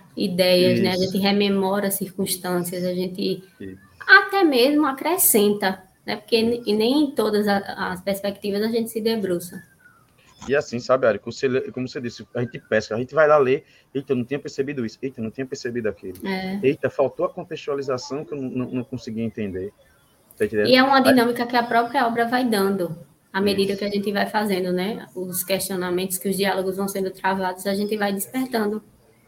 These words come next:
Speaker 2: Isso. A parte que me cabe. Anderson,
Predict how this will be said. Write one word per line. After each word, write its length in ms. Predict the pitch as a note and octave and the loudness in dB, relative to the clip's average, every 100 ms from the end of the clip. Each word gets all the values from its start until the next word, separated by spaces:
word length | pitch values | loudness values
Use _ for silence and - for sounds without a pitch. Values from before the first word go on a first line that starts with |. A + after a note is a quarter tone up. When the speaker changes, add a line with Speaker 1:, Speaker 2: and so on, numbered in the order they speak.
| _ _ - _ _ _ | _ _ -20 _ _ _
Speaker 2:
Isso. 480 | F2+ F2+ - - - A2+ A2+ A2+ A2 - _ _ - _ - _ _ _ _ | -16 -16 -18 -20 -20 -18 -16 -16 -20 -20 _ _ -20 _ -20 _ _ _ _
A 120 | A#2+ | -4
parte 400 | - - F3 - | 4 8 8 6
que 100 | B2+ | -6
me 140 | D#3 C#3+ | -4 0
cabe. 360 | A#2+ G#2+ G2+ - G3+ | 4 4 4 2 6
Anderson, 840 | B3 B3+ G#3 D#3 C3+ - B2 A#2 | 8 8 8 8 6 -8 -8 -8